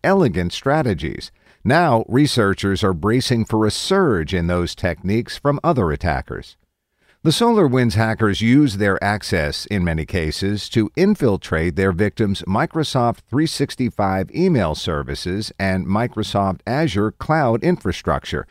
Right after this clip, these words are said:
both treasure troves of potentially sensitive and valuable data.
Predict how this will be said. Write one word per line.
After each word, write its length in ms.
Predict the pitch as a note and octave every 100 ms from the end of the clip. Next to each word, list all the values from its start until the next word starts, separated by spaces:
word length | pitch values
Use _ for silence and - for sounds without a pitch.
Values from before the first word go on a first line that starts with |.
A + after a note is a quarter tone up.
| _ _ -
both 340 | D3+ G3 G3+ _ -
treasure 540 | - - G#3+ B2 G2
troves 520 | - F#2 D#2+ B1 B1
of 160 | F#2+ F2+
potentially 560 | - C3 A#2+ - G2 F#2
sensitive 600 | - A#2+ A2+ A#2 A2+ G2+
and 160 | F#2+
valuable 460 | G#2+ G#2+ F#2+ D2+ E2+
data. 420 | C#2+ A2 F2 -